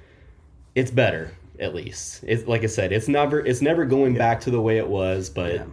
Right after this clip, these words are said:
Speaker 2: It's an ever, it's an ever evolving thing, and they're gonna get it, they'll get it figured out, but right now, you're just like, guys, like, you're watching, watching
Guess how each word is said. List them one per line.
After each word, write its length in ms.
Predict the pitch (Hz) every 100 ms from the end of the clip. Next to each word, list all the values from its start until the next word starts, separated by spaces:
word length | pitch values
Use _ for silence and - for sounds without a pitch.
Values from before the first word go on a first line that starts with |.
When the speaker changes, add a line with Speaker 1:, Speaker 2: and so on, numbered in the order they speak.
| -
Speaker 2:
It's 200 | 156 185
an 100 | 160
ever, 280 | 151 156 143 131 -
it's 160 | 135 151
an 100 | 131
ever 260 | 139 143
evolving 520 | 131 117 110 113 110 104
thing, 540 | - 101 98 98 95
and 460 | 85 113 107 104 - - - - - - - - - - -
they're 140 | 143
gonna 180 | 147 156
get 160 | 147 147
it, 220 | 147 -
they'll 160 | 139
get 160 | 135 135
it 60 | 120
figured 320 | 123 113 113
out, 300 | 107 107 -
but 120 | 107 - - - 127
right 280 | 131 131
now, 320 | 120 117 113 104
you're 200 | 104 110
just 260 | 117 110
like, 260 | 107 107 -
guys, 420 | 110 90 90 - - - - - - - -
like, 180 | 110 98
you're 200 | 120 120
watching, 540 | 110 113 110 107 101 - -
watching 480 | 127 117 120 107